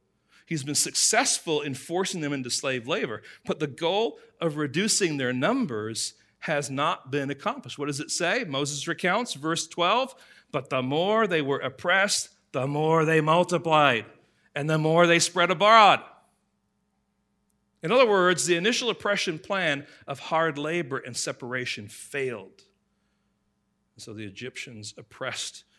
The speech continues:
more and more, but still the people of Israel multiplied and spread. And friends, this defies a common sense understanding, doesn't it? I mean, how,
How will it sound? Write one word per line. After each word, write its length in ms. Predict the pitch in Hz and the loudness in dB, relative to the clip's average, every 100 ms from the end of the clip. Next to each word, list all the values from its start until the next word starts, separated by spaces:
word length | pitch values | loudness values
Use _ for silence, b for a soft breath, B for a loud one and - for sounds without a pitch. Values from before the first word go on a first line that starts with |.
| _ _ | _ _
more 560 | 117 120 123 123 113 104 | -14 -10 -8 -6 -6 -6
and 200 | 110 98 | -12 -14
more, 340 | 113 117 107 95 | -14 -10 -10 -10
but 180 | - | -8
still 460 | - - - 143 143 | -4 -4 -8 -12 -12
the 120 | 117 | -14
people 420 | 110 147 147 117 | -18 -16 -16 -14
of 120 | 110 110 | -16 -12
Israel 600 | 131 139 120 104 92 - _ _ _ | -12 -12 -14 -12 -14 -16 _ _ _
multiplied 840 | 110 107 135 190 - 107 98 101 92 | -16 -14 -14 -14 -16 -18 -18 -20 -18
and 120 | 87 | -10
spread. 720 | - - - - - 196 160 | -10 -10 -14 -20 -16 -14 -14
And 100 | 117 | -16
friends, 460 | - 196 165 120 - b b - | -12 -10 -8 -10 -12 b b -4
this 240 | 214 - | -2 -2
defies 680 | - 180 196 208 208 160 - | -6 -8 -6 -4 -4 -4 -6
a 80 | 160 | -10
common 440 | - 170 190 180 | -10 -8 -6 -6
sense 440 | 156 208 196 156 - | -4 -2 -4 -6 -8
understanding, 680 | 160 160 143 - 220 254 131 | -8 -8 -10 -8 -10 -10 -12
doesn't 260 | 180 175 | -12 -12
it? 80 | - _ _ _ _ _ _ _ _ _ _ | -14 _ _ _ _ _ _ _ _ _ _
I 60 | 147 | -10
mean, 100 | 151 | -4
how, 200 | 226 | -2